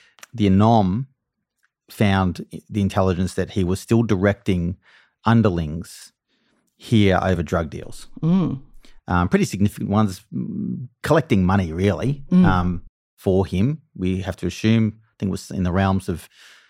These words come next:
Speaker 1: I think it was two hundred fifty thousand or something like that.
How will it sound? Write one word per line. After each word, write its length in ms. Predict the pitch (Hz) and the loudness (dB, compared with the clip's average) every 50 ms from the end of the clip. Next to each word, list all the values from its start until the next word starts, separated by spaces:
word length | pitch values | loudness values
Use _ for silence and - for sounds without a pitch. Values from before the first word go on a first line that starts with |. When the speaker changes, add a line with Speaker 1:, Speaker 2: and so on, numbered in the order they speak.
| _ _ _ _ _ _ _ _ | _ _ _ _ _ _ _ _
Speaker 1:
I 100 | - - | -16 -10
think 140 | - - - | -8 -6 -6
it 20 | - | -6
was 100 | - - | -8 -8
two 140 | - - | -2 -2
hundred 200 | 101 90 90 87 | 0 0 -2 -4
fifty 180 | - - - 98 | -6 -8 -12 -8
thousand 480 | - - 98 98 104 107 104 92 104 95 | -2 0 2 2 4 2 2 0 -2 -6
or 80 | 82 | -6
something 240 | - 113 101 110 101 | -4 -6 -4 -2 0
like 180 | 101 101 104 - | 0 0 0 2
that. 220 | 110 110 - - | 2 0 0 0